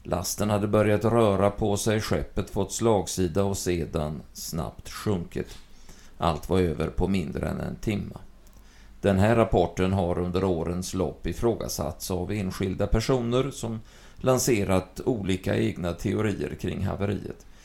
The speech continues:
Gemensamt för dessa olika privatspanare är att de är övertygade om att regeringen i Sverige genomfört en omfattande mörkläggning av hela affären. För att ifall sanningen skulle komma fram så skulle det ha varit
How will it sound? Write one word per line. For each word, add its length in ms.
Gemensamt 680
för 120
dessa 300
olika 420
privatspanare 1000
är 200
att 180
de 220
är 220
övertygade 840
om 120
att 140
regeringen 1000
i 100
Sverige 640
genomfört 680
en 120
omfattande 640
mörkläggning 920
av 140
hela 260
affären. 520
För 160
att 200
ifall 320
sanningen 680
skulle 300
komma 380
fram 400
så 180
skulle 280
det 180
ha 160
varit 560